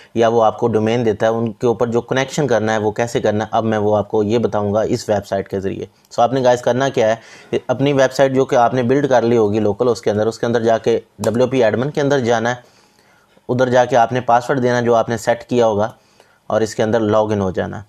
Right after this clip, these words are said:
गाइस, लॉगिन होने के बाद आपने जाना प्लगइन्स पर और प्लगइन्स पे जाने के बाद आपने जाना है ऐड न्यू पर। ऐड न्यू पे जाने के बाद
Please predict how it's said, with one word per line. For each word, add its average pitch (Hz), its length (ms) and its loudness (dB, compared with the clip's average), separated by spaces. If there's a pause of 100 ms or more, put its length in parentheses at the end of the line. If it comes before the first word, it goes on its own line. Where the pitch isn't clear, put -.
गाइस, 123 360 2
लॉगिन 139 360 2
होने 135 160 0
के 139 60 -2
बाद 123 220 2
आपने 123 240 2
जाना 120 260 0
प्लगइन्स 127 500 -2
पर 139 260 -2 (100)
और 113 100 2
प्लगइन्स 127 640 0
पे 131 100 2
जाने 117 280 0
के 123 80 -2
बाद 113 240 2
आपने 110 360 0
जाना 104 260 0
है 113 160 -4
ऐड 113 200 2
न्यू 107 240 0
पर। 95 200 -4 (520)
ऐड 120 220 2
न्यू 143 360 0
पे 151 100 2
जाने 120 300 0
के 120 100 -2
बाद 101 340 0